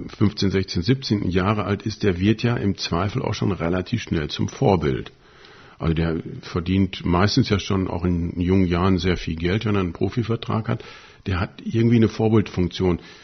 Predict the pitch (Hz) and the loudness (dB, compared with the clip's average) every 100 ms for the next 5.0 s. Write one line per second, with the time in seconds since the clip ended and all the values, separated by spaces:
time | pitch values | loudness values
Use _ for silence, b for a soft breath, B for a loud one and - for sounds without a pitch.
0 | B B _ - 101 - 104 - 107 98 | B B _ -4 -4 0 -2 -2 -2 0
1 | 85 90 95 - 92 104 117 117 101 92 | -2 -2 -2 -2 0 2 2 2 0 0
2 | 82 82 - 101 - 135 131 127 135 143 | -2 -6 -2 -2 -2 -2 0 0 0 0
3 | 113 110 98 107 107 101 98 101 104 113 | 2 2 0 -4 -2 -2 0 -2 -2 -4
4 | 104 95 98 98 87 87 82 76 67 | -2 -4 -4 0 0 2 2 2 -2